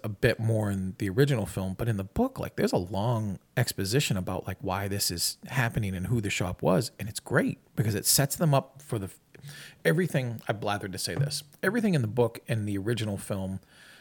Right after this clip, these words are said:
sets up something that eventually has to be addressed and reconciled with a conflict in the film. I-, and in this, it's just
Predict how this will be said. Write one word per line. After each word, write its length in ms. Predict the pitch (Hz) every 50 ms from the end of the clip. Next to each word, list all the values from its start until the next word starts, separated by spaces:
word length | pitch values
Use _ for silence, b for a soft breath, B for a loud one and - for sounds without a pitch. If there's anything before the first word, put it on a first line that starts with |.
| b b
sets 460 | - - - - - 165 165 - -
up 160 | 196 165 -
something 500 | - - 139 113 113 - - 110 110 104
that 120 | 95 98 98
eventually 480 | 95 92 117 117 110 - - 110 113
has 240 | 90 - 95 92 -
to 80 | - -
be 400 | - 98 95 92 90 90 92 - _ _ _ -
addressed 400 | - 107 - 117 104 98 - -
and 140 | 98 90 92
reconciled 720 | 98 92 - - 98 85 - 90 92 92 92 90 104 151 - _ _ _ _ _ _ _ _
with 120 | - 110 98
a 40 | 98
conflict 500 | - - 131 127 123 - 107 95 - - - -
in 80 | 95
the 60 | 95
film. 420 | - - - - 98 82 85 90 101 _ _ _ _ _ _ _
I-, 180 | 143 123 110 -
and 160 | - 143 127 120
in 80 | 117
this, 320 | 120 185 220 165 - - - _
it's 180 | - 131 - -
just 280 | - 131 120 117 -